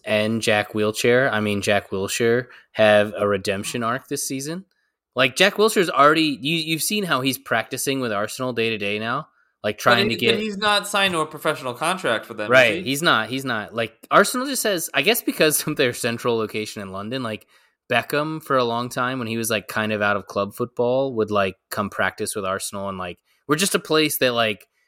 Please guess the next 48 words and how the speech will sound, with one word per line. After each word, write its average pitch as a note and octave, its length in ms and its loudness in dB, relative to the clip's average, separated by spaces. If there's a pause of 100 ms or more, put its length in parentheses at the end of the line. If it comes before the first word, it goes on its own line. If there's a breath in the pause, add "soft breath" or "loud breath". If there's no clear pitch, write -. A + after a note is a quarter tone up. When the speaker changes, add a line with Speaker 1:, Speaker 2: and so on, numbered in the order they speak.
(180)
Speaker 1:
if G#2+ 120 -8
you're D3 120 4
an C3+ 60 2
Arsenal D3+ 460 2
legend C3 560 0 (580)
or A2 480 2
apparently C#3+ 460 2
in A#2+ 100 -2
Beckham's A#2+ 440 0
case, A2+ 400 0
like, G2+ 240 0 (340)
a G#2+ 160 -4
giant A2 520 0
Arsenal A2+ 480 0
enemy A2 420 -2
for A2 140 -4
years A2 320 -2
and G#2+ 140 -2
years, G2+ 380 -4
you're A#2+ 120 2
just C3 180 4
Speaker 2:
Well, B2+ 80 6
he - 60 6
Speaker 1:
allowed - 100 4
Speaker 2:
had - 60 6
Speaker 1:
to - 60 0
Speaker 2:
his, - 80 -4
Speaker 1:
come A2 160 -6
hang G#2+ 180 -8
out. F#2 340 -8 (100)
Speaker 2:
he B3 220 -6
had D4 240 0
one G#3+ 120 2
Speaker 1:
Well, E3+ 40 6
Speaker 2:
of F#3 60 4
his G3 160 2
Speaker 1:
his - 100 0
Speaker 2:
kids A3 180 4
Speaker 1:
son C#3+ 200 10
also B2+ 380 2
was A2+ 140 -2
in A2 120 -4
our G2+ 140 -4
Speaker 2:
Yeah. C3+ 80 0 (160)
Speaker 1:
academy. F2 340 -12
Yeah, F2 100 -14
yeah, E2 140 -18
yeah. E2 60 -18